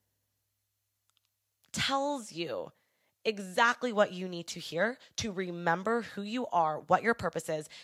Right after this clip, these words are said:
and who you're here to serve. 'Cause ultimately,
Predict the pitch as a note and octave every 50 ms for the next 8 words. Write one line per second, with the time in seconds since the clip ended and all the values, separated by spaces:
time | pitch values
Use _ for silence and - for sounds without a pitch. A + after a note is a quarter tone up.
0 | - _ - F#3 F#3 F3 - _ _ _ _ _ _ _ _ _ _ - - -
1 | B3+ A#3 G#3+ G#3 - F#3 F3+ F3+ - E3+ D#3+ - - F#2 C#2+ G#1+ - - _ _
2 | _ _ _ _ _ _ _ _ _ - G3 - - A3+ - A#3 A3+ A3 G3+ A#3+
3 | B3+ C4+ C#4 -